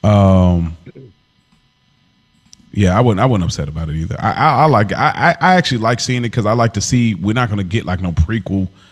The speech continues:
I mean, we got the movie prequel. We're not gonna get, like, a prequel series. So seeing Johnny, uh, and Junior, it, it was cool. I mean, 'cause if we didn't get Many Saints, this stuff I think would've been very valuable. It kind of, to me,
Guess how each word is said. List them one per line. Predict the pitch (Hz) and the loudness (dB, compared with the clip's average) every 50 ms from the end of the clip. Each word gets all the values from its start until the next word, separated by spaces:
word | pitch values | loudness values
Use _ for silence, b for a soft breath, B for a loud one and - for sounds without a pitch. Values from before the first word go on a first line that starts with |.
| b b b | b b b
I | 104 | -2
mean, | 113 117 107 | -2 0 0
we | 107 | 2
got | 110 104 92 | 0 0 0
the | 87 | 0
movie | 92 104 117 117 110 107 | 2 4 4 4 4 4
prequel. | 104 120 120 98 104 104 95 | 6 4 4 4 2 0 0
We're | 95 | 0
not | 98 95 | 0 0
gonna | 95 92 90 | 0 0 -2
get, | 87 85 | -2 -4
like, | 85 87 - | -6 -8 -10
a | - - | -12 -8
prequel | - - - 101 101 90 - 82 82 | -6 -4 -4 -4 -4 -4 -4 -4 -4
series. | - - 98 95 92 90 - | -2 0 0 2 0 0 0
So | - 95 92 90 | 0 0 0 0
seeing | - - - 117 113 101 95 | 0 0 0 2 2 2 2
Johnny, | 85 - 95 92 98 95 90 87 85 85 85 b b b b b b b b b b - | 0 0 0 2 2 2 2 0 0 -2 -4 b b b b b b b b b b -4
uh, | - 95 92 90 85 78 73 | -2 0 2 2 0 0 0
and | 85 95 90 | -2 -2 -2
Junior, | 82 98 101 104 101 98 95 | 0 0 0 0 0 0 0
it, | 95 101 110 107 87 | 0 0 -2 -2 -2
it | 110 | -2
was | 120 113 104 - | -2 -2 -2 -4
cool. | - - 120 113 107 98 92 90 | -4 -2 0 0 0 0 0 0
I | 82 104 | -2 -2
mean, | 110 107 101 98 92 87 - - - - _ _ _ _ _ _ _ _ _ _ _ _ - - - | -2 -2 -2 -4 -4 -6 -10 -12 -18 -20 _ _ _ _ _ _ _ _ _ _ _ _ -20 -4 0
'cause | 135 131 110 | 2 2 4
if | 113 101 139 | 2 2 2
we | 165 180 | 2 4
didn't | 180 151 131 | 4 2 2
get | 147 143 | 0 0
Many | 127 139 135 127 110 | 0 0 0 0 -2
Saints, | - - 131 127 110 101 - | -2 -2 -2 -2 -4 -4 -6
this | 117 117 - | -6 -6 -4
stuff | - 123 110 98 | -2 -2 -2 0
I | 107 101 | 0 -2
think | - - 110 92 80 | 0 -2 -2 -2 -2
would've | 92 85 | -2 -2
been | 95 90 87 82 | -2 -2 -2 -4
very | 80 82 98 117 110 98 90 | -4 -2 0 0 0 0 0
valuable. | 80 82 85 85 57 52 95 - - - b b b b b | -2 -4 -6 -8 -10 -12 -12 -14 -14 -16 b b b b b
It | - 98 | -4 -2
kind | - - 123 120 117 107 | 0 2 2 2 2 2
of, | 98 87 85 80 - - - _ _ _ - | 0 0 -2 -6 -10 -16 -20 _ _ _ -10
to | - 113 | -6 -4
me, | 101 113 123 123 113 104 92 | -2 0 2 2 2 0 -2